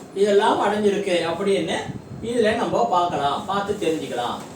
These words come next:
இப்போ அடுத்தபடியாக நம்ம தலைப்புக்கு வருவோம். உங்களுடைய சொத்து உங்களுக்கே. சொத்து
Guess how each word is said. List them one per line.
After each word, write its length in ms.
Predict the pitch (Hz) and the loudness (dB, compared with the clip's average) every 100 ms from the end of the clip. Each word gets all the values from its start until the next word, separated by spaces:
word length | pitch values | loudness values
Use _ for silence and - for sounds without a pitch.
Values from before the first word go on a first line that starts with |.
| - - - - - - - - | -16 -16 -18 -18 -18 -18 -16 -8
இப்போ 240 | 311 - | -2 4
அடுத்தபடியாக 800 | - 214 392 403 311 240 233 208 208 | 4 4 2 2 4 6 6 6 2
நம்ம 460 | 185 190 170 - - - - - - - - - - - - - - | 2 4 4 2 -4 -12 -18 -18 -16 -16 -16 -16 -18 -16 -16 -16 -4
தலைப்புக்கு 500 | 196 254 - - - | 2 2 2 0 2
வருவோம். 640 | 175 175 156 - - - - - - - - - - - | 6 6 6 4 -2 -6 -16 -20 -20 -16 -16 -16 -20 -12
உங்களுடைய 760 | 180 262 302 320 285 262 247 - | -6 -2 2 4 6 6 4 0
சொத்து 520 | - 180 - 180 - - - - | -2 -4 -2 -2 -2 -4 -12 -8
உங்களுக்கே. 880 | 160 196 220 160 - 135 135 117 - - - | -6 -2 0 0 -2 -4 -4 -4 -6 -12 -16
சொத்து 800 | - 220 254 - - 294 262 - | -6 4 4 4 -2 4 6 4